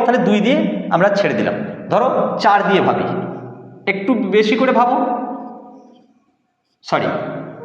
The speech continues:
এখানে চার, দুশো বিরাশির পাশে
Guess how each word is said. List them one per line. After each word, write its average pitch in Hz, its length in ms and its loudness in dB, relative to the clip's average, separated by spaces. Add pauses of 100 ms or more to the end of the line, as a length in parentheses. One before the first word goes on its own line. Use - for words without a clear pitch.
(800)
এখানে 196 200 2 (120)
চার, 196 160 6 (2000)
দুশো 165 260 0
বিরাশির 226 320 4
পাশে 226 140 4